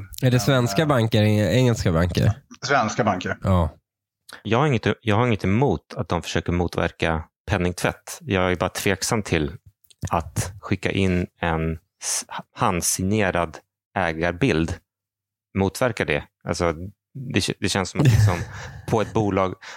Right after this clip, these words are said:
Speaker 3: Det, det här är för, för övrigt ett bolag som jag har som inte ens... Det är ett vilande bolag. Det är liksom, det är inte ens en omsättning. Så jag vet inte ens hur liksom den hamnar på deras liksom risklista. Det är ett bolag som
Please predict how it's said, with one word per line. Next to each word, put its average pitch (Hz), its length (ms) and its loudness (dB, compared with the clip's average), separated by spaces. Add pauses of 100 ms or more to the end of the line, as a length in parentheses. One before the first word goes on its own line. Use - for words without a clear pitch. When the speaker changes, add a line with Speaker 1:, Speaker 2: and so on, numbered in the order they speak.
Speaker 3:
Det, 101 200 -2
det 117 140 0
här 139 160 2
är 147 40 2
för, 113 300 0
för 110 140 0
övrigt 90 260 0
ett 85 80 -2
bolag 87 400 0
som 92 160 -6
jag 98 100 2
har 87 140 2
som 82 280 -2 (380)
inte 110 340 0
ens... 95 380 0 (280)
Det 110 80 0
är 117 100 4
ett 107 100 -4
vilande 92 400 2
bolag. 87 460 0
Det 90 60 2
är - 20 -2
liksom, 85 340 -2 (240)
det 92 60 2
är 95 60 2
inte 90 240 0
ens 80 140 -4
en 85 80 0
omsättning. 85 540 -2
Så - 120 -4
jag 85 100 2
vet 82 100 0
inte 87 180 -2
ens 92 260 -2
hur 85 320 2 (540)
liksom 85 300 -2
den 101 240 0
hamnar 80 300 -2
på - 120 -4
deras 80 340 -2
liksom 80 320 -4
risklista. - 880 -2
Det 85 120 0
är 85 40 2
ett 82 60 -6
bolag 90 420 -2
som 80 180 -2